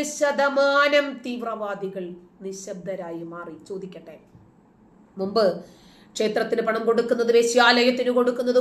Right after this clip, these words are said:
പോലെയാണ് എന്ന് പറഞ്ഞ മുജാഹിദ് ബാലുശ്ശേരിക്ക് ഇനിയും ഒരിക്കൽ കൂടി അതുപോലെ ഈ കൊച്ചു കേരളക്കരയിൽ പ്രഭാഷണം നടത്താൻ പറ്റുമോ? ഈ സോഷ്യൽ മീഡിയ യുഗത്തിൽ അമുസ്ലിങ്ങളുടെ മുഖത്ത് നോക്കി ഒന്ന് ചിരിക്കുക പോലും ചെയ്യരുത് എന്നും നിങ്ങളുടെ ഒന്നും ഓഫീസുകളിൽ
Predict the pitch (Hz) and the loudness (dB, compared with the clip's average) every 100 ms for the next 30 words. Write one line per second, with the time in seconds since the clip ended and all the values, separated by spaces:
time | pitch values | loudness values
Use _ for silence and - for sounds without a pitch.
0 | 254 254 262 269 269 269 269 262 254 254 | 4 6 8 8 6 4 0 0 0 -2
1 | 254 254 254 254 220 220 208 185 - 170 | -4 -4 -2 -2 -2 -6 -6 -10 -12 -18
2 | 165 156 - _ _ _ _ 190 190 190 | -20 -20 -20 _ _ _ _ -8 -4 -4
3 | 196 190 190 - 185 180 180 185 175 180 | -6 -8 -10 -8 -8 -6 -6 -8 -8 -10
4 | 175 180 196 180 185 180 180 180 170 180 | -8 -10 -12 -12 -10 -10 -10 -10 -14 -14
5 | 180 180 175 190 180 196 185 180 180 165 | -14 -12 -12 -12 -12 -14 -14 -16 -16 -16
6 | 180 180 165 147 - _ _ - _ 196 | -16 -16 -18 -20 -20 _ _ -20 _ -8
7 | 175 202 185 190 190 190 190 185 180 175 | -6 -4 -6 -6 -8 -6 -4 -4 -6 -10
8 | 208 226 247 - - _ - _ - - | -12 -12 -14 -16 -20 _ -20 _ -20 -20
9 | - - - 214 240 285 262 302 302 302 | -20 -20 2 4 4 2 4 4 6 6
10 | 294 302 302 - 330 320 302 302 311 311 | 8 6 6 2 0 2 0 0 0 0
11 | 311 311 320 311 320 330 302 320 311 320 | 0 0 -2 -2 -2 -4 0 2 4 4
12 | 311 302 320 311 311 311 311 320 302 285 | 4 -2 -2 2 2 4 4 4 2 -2
13 | 208 180 - - _ _ _ - 208 233 | -6 -10 -18 -20 _ _ _ -8 -4 -2
14 | 240 240 240 240 233 220 247 247 - 254 | 2 4 4 0 -2 -4 -4 -4 -2 0
15 | 254 | 2